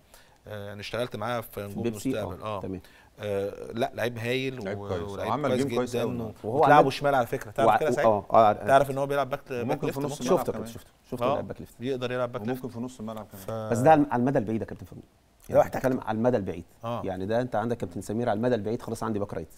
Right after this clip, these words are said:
Speaker 2: لكن أنت بتتكلم
Speaker 1: مم.
Speaker 2: بقى في هاني وأكرم بعد كده.
Speaker 1: مم.
Speaker 2: يعني ممكن تحتاج على فكرة. ممكن.
Speaker 1: مم.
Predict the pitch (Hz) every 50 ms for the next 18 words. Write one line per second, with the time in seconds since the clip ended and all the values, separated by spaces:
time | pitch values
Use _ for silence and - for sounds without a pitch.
0 | - - - 101 98 - 101 - - 127 123 123 117 123 117 - 120 120 131 135
1 | 131 123 98 95 107 117 123 127 - - 120 - - 98 92 92 90 90 - -
2 | 98 90 - 110 104 98 90 82 - 107 110 123 135 143 - - 117 101 - 117
3 | 104 95 95 - - - - - 98 98 98 98 104 110 - _ _ _ 104 -
4 | - 120 110 104 92